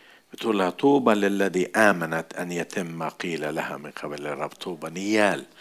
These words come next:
أنا بدي، بدي الرب يقول عني طوبى. تعرف إيش يعني طوبى؟ معناه نيال. يا لسعد الذي آمن ما قيل له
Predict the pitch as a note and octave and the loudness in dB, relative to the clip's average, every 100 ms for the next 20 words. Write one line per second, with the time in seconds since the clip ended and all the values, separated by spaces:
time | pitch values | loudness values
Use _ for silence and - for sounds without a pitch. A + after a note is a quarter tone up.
0 | - - - - - D3+ E3 C3+ G#2 G#2+ | -18 -16 -14 -14 4 6 8 6 6 6
1 | G3+ - _ _ _ - - _ _ _ | 6 -2 _ _ _ -20 -20 _ _ _
2 | - C3+ C3 A2 G2 F#2+ F#2+ E2+ F2 E2 | 4 8 10 10 8 6 6 6 4 0
3 | D#2+ - C#2+ B1 - - - - - - | -6 -4 -6 -4 -8 -8 -18 -20 -20 -20
4 | _ _ _ _ _ G2+ A2 A2 G2+ G2 | _ _ _ _ _ 2 2 2 -2 -2
5 | G2 - G2 E2 A2 A2+ - F#2 G#2+ G#2+ | -4 -6 -8 -6 -6 -8 -6 -4 -2 -4
6 | A2 G#2+ F2+ D#2+ - - - - - - | -2 0 0 -4 -8 -20 -20 -20 -20 -20
7 | - _ _ _ - G#2 G#2+ F#2+ F2 G2+ | -20 _ _ _ 2 6 6 6 8 8
8 | D#2 C#2+ - - - _ - _ - F2+ | 6 -2 -14 -20 -20 _ -20 _ -8 -2
9 | F2+ F2 E2+ - F#2+ D#2 D2+ D2 E2 F2+ | 0 0 -2 0 0 0 -2 -8 -10 -4
10 | F2 - G#2 F2 D2 D2 D2+ E2+ - C#2 | -4 -2 -2 -2 -2 -4 -2 -4 -4 -12